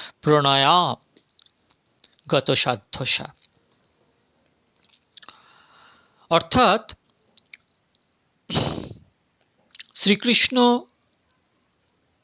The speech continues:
শ্রীকৃষ্ণের আগমন বার্তা শুনিয়া কৃষ্ণগত চিত্ত বা বসুদেব,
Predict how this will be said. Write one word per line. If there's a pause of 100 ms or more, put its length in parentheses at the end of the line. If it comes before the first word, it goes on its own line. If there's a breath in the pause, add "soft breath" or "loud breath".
(380)
শ্রীকৃষ্ণের (460 soft breath)
আগমন
বার্তা
শুনিয়া (540 soft breath)
কৃষ্ণগত
চিত্ত
বা
বসুদেব,